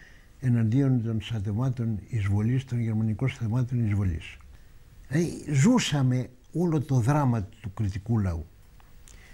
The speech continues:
Και όταν ο,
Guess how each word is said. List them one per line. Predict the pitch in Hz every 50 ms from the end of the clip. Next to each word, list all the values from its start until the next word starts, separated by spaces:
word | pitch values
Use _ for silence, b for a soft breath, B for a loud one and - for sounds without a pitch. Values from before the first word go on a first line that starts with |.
| B B B B B B - -
Και | - - 185 185 170 - - - - - - - - - - - - - - - - - - - - - - - - -
όταν | - 196 160 - 165 156 147
ο, | 139 131 127 127 120